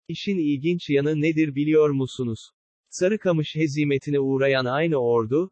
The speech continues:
aynı Enver'in kumandası altında birkaç hafta sonra, Mart bin dokuz yüz on beşte Büyük Çanakkale zaferini kazanacaktır. Sarıkamış'ta sadece on binlerce şehit vermedik. Rus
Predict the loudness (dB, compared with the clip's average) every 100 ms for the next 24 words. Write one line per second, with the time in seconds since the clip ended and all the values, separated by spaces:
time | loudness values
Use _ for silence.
0 | 0 2 4 2 2 2 2 0 -2 -2
1 | 0 0 -2 -2 0 0 0 -2 -2 -2
2 | 0 -4 -2 -4 -2 -4 -2 -6 -2 -4
3 | -2 -2 -4 _ 0 0 0 -2 -2 0
4 | 0 0 -2 -2 0 0 0 -2 0 -2
5 | 0 -2 -2 -4 -4 -4 -2 0 0 0
6 | -2 -2 -2 -2 -4 -2 -2 -2 -4 -6
7 | -8 -12 -12 _ _ _ _ _ _ _
8 | _ 0 0 2 0 0 -2 -4 -2 0
9 | 2 2 0 0 2 0 0 0 0 0
10 | 0 -4 -2 -2 -2 -2 0 0 -2 -4
11 | -8 _ _ _ _ -4 -4